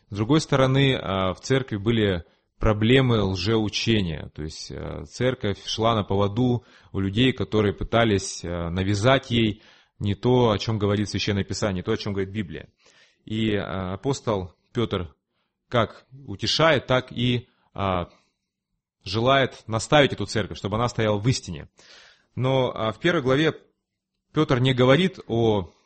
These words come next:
каких-то лжеучениях, он просто желает церкви стоять в истине и желает этой церкви развиваться. Давайте вместе с вами прочитаем, а, с третьего стиха первой главы,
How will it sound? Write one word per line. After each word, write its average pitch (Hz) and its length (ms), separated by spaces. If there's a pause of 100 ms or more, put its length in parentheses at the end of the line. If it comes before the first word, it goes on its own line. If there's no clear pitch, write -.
(100)
каких-то 107 280
лжеучениях, 120 760
он 117 100
просто 151 360
желает 127 680 (320)
церкви 151 520
стоять 117 420
в 113 80
истине 185 440 (300)
и 107 60
желает 131 320
этой 127 160
церкви 156 320
развиваться. 120 480
Давайте 147 240
вместе 131 180
с - 80
вами 131 200
прочитаем, 107 580 (560)
а, 98 440
с - 80
третьего 135 340
стиха 123 300
первой 123 280
главы, 139 500